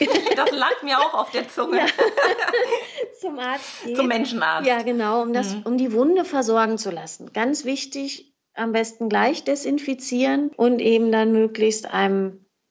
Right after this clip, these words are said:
Speaker 1: Arzt vorstellig werden, der diese Wunde versorgt.
Speaker 2: Das Verrückte ist, dass viele sich das Ausmaß von einem Katzenbiss nicht wirklich vorstellen können. Und ich war da am Anfang auch sehr, sehr überrascht. Mir ist es toi, toi, toi noch nie passiert,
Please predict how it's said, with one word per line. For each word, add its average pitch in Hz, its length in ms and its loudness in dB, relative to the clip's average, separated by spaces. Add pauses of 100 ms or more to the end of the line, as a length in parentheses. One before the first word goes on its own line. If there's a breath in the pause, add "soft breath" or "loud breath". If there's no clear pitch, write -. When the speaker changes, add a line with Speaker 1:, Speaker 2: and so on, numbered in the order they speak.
(140)
Speaker 1:
Arzt - 500 0
vorstellig 185 640 -2
werden, 175 260 2
der 175 120 0
diese 165 240 -8
Wunde 180 240 2
versorgt. 143 760 -14
Speaker 2:
Das 208 160 -6
Verrückte 233 460 -2
ist, 440 360 -2
dass 220 280 0
viele 294 420 -2
sich 254 380 -6
das 208 240 -4
Ausmaß 190 800 0
von 202 180 -4
einem 208 240 -2
Katzenbiss 240 640 -6
nicht 262 240 -4
wirklich 277 380 -8
vorstellen 175 600 -4
können. 226 320 -4
Und 233 180 -2
ich - 180 -12
war 233 180 2
da 302 120 2
am 233 140 -2
Anfang 262 400 -4
auch - 380 -2
sehr, 240 240 0
sehr 269 160 -2
überrascht. 220 480 -2
Mir 247 140 -2
ist 214 60 -8
es 220 140 -14
toi, 226 200 -2
toi, 254 180 -2
toi 226 220 -2
noch 220 160 -2
nie 233 160 0
passiert, 220 680 -6